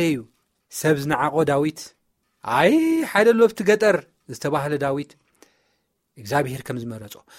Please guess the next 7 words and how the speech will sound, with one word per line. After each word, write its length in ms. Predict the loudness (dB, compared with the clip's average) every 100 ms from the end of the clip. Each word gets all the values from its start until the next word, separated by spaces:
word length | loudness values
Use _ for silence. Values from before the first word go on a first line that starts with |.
| -20 -10
መንፈሱ 480 | 2 4 4 2 2
ድማ 160 | 2 2 4
ኡ 100 | 4
ከም 160 | 2 2
ዝገበረ፣ 340 | 2 4 4 2 -6 -20 _ _ _ _ _
ኣብ 220 | -2 -2 0
በረኻ፣ 320 | 2 2 2